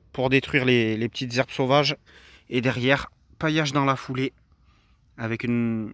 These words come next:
une bonne quantité de, de tonte de gazon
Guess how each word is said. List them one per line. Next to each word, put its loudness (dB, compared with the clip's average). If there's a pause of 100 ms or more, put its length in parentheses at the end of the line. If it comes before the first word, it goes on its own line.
une -6
bonne -2
quantité -2
de, 0 (1080)
de 0
tonte 0
de 4
gazon 2